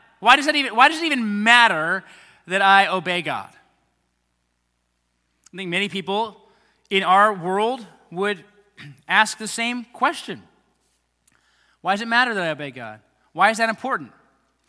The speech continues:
You go, "Oh, well, there's no one more important than God." Okay, prove it. Like, like, we can kinda get circular with that. So let's let Jesus explain to us why this even matters. How do we show our love? Obedience.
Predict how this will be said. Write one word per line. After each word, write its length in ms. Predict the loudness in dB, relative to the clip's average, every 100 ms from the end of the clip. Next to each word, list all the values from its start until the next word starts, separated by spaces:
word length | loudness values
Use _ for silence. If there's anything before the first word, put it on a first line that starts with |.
| _
You 80 | -8
go, 60 | 0
"Oh, 160 | 0
well, 80 | 0
there's 120 | -6
no 80 | -10
one 80 | -8
more 120 | -8
important 280 | -8 -10 -10
than 80 | -6
God." 240 | -2 -2
Okay, 300 | -4 -6 -8
prove 280 | -6 -8 -8
it. 100 | -6
Like, 140 | -4
like, 200 | 2 2 2 -12 -20 _
we 120 | -8
can 180 | -6 -6
kinda 240 | -2 -2
get 180 | -2 -6
circular 800 | -6 0 -2 -2 -8 -6 -6 -8
with 180 | -12 -8
that. 320 | -4 -4 -4
So 100 | -6
let's 200 | -8 -6
let 200 | -6 -8
Jesus 760 | -10 -8 -8 -6 -8 -8 -10 -14 _ _ _ _
explain 440 | -12 -8 -4 -4
to 120 | -4 -4
us 260 | -4 -6
why 360 | -2 2 4 2
this 280 | -4 -10 -12
even 300 | -12 -12 -12
matters. 600 | -12 -14 -16 -20 -20 -20 _ _ _ _ _ _ _ _ _ _ _ _ _ _ _
How 140 | -4
do 60 | -4
we 60 |
show 160 | -2 2
our 140 | 2
love? 320 | 4 2 2 -2
Obedience. 600 | -10 -6 -6 -8 -14 -20